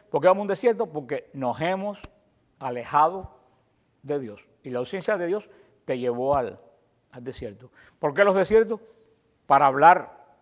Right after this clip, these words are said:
a nuestro corazón y hacernos Dios ver lo que falta en nosotros y en nuestra vida para poder tenerlo a Él con plenitud y no ser un católico mediocre. ¿Por qué el desierto?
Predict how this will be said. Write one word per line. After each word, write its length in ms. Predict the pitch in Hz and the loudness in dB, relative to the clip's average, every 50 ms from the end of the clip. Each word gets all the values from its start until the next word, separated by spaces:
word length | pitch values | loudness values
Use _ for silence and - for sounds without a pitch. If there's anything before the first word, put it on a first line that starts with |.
| _ - | _ -4
a 140 | 131 139 | -4 -4
nuestro 260 | 139 139 - - 127 113 | -4 -4 -8 -10 -10 -6
corazón 600 | 127 123 120 117 - - 180 185 196 214 220 208 _ _ _ _ _ _ _ _ | -4 -2 -2 -2 -2 -2 -4 -4 -4 -8 -14 -18 _ _ _ _ _ _ _ _
y 80 | - 143 | -8 -8
hacernos 500 | 131 - - 156 170 175 170 165 151 139 | -6 -2 -2 -4 -2 -2 -6 -8 -8 -6
Dios 240 | 147 165 156 156 | -2 -2 -2 -2
ver 320 | 156 170 196 208 214 - - _ _ _ _ _ - | 0 0 0 0 -2 -10 -20 _ _ _ _ _ -6
lo 160 | 131 135 127 | -4 -4 -2
que 140 | - - - | -2 -4 -8
falta 760 | - - 143 160 185 202 175 147 - 135 127 - - _ _ - | -4 2 6 6 6 6 2 -2 -2 -2 -2 -2 -6 _ _ -14
en 240 | - 139 131 127 127 | -12 -10 -10 -8 -10
nosotros 680 | 123 117 - - - 156 185 202 196 - 151 151 131 | -10 -10 -12 -10 -6 -2 -2 -2 -4 -4 -8 -8 -8
y 60 | 127 | -8
en 80 | 127 127 | -10 -10
nuestra 340 | 123 123 - 143 120 117 | -12 -12 -10 -8 -8 -6
vida 380 | 127 165 208 226 202 156 135 139 - - - _ _ _ _ - | -6 -6 -6 -4 -4 -4 -4 -6 -8 -16 -20 _ _ _ _ -6
para 200 | 131 131 131 117 | -2 -2 -2 -2
poder 300 | 123 123 131 156 160 - | -2 -4 -2 -2 -2 -4
tenerlo 440 | 160 143 147 156 156 165 156 135 | -6 -6 -6 -8 -8 -6 -2 0
a 80 | 139 147 | 0 0
Él 200 | 160 170 180 180 - _ _ _ _ _ | 0 -2 -6 -10 -18 _ _ _ _ _
con 220 | _ - 123 120 120 | _ -18 -16 -16 -16
plenitud 560 | 120 - 143 147 151 156 147 123 147 180 180 _ | _ -10 -10 -8 -8 -10 -12 -8 -10 -10 -10 _
y 80 | - 165 | -14 -14
no 100 | 143 131 | -14 -12
ser 160 | - 160 151 | -10 -12 -12
un 120 | 156 151 - _ _ _ | -12 -14 -18 _ _ _
católico 540 | _ - 123 113 - 151 147 151 147 - 151 | _ -12 -10 -8 -8 -8 -8 -8 -8 -12 -12
mediocre. 560 | 135 135 131 127 120 120 113 98 - 90 117 _ _ _ _ _ _ _ _ _ - | -12 -10 -12 -10 -10 -10 -10 -10 -12 -20 -20 _ _ _ _ _ _ _ _ _ -8
¿Por 120 | - 143 | -6 -4
qué 120 | 131 175 196 | 2 2 2
el 60 | 202 | 4
desierto? 580 | 233 202 - - 214 240 247 - 143 160 185 | 4 0 0 4 4 4 4 4 -4 -8 -8